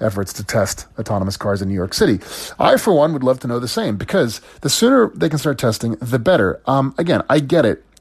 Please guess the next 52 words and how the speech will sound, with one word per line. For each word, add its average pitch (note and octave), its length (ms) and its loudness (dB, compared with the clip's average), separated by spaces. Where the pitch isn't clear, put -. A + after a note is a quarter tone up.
Very, F#3+ 320 4
very E3+ 160 2
important C3+ 380 0
for A#2 80 -6
cities A2 340 -2
to - 80 -6
make G#2+ 160 0
sure A2+ 160 -2
this F#2+ 180 -6
is G2 60 -10
done F#2+ 220 -2
right. G2 420 0
And B2 260 0
to - 60 -6
be G#3 140 0
fair, C#3+ 320 4
as A#2+ 100 0
we've A2 140 -2
discussed A2+ 420 -2
a A#2+ 40 -4
bit A2+ 340 -2
in B2+ 160 0
the A2 80 0
past, A2 420 2
there's C4+ 120 -4
a - 20 2
lot G#3+ 260 4
of F3+ 80 -2
people G3+ 240 0
now C3 240 4
who B2+ 80 2
are C3 120 4
really C#3+ 240 2
not B2+ 200 -2
too - 140 -8
sure D3 180 -2
whether C3 160 2
they D#3 120 4
want F#3 240 0
autonomous G#2+ 420 -2
cars. F2 280 -2
In A2+ 100 -2
fact, B2 220 2
as G#2+ 80 -2
I A2 100 2
mentioned A2 420 -2
in A#2 220 0
our, G#2 400 4
uh, - 220 -2
immediate D3 600 2
previous B3 420 0
episode, A2+ 500 -2